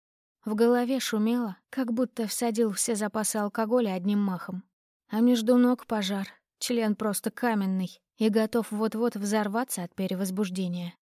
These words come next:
В душ надо, не просто ледяной, а арктический душ.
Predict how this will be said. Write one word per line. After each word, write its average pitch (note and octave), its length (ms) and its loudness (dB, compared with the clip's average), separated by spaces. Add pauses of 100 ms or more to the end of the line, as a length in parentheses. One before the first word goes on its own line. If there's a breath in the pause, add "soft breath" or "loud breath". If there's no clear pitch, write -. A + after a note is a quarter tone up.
(760)
В G#3+ 160 -2
душ A#3 380 0
надо, F#3 360 -2 (300)
не G#3+ 160 2
просто A#3 380 -2
ледяной, G3 600 0
а F#3+ 80 0
арктический G3+ 720 -4
душ. F#3 360 -6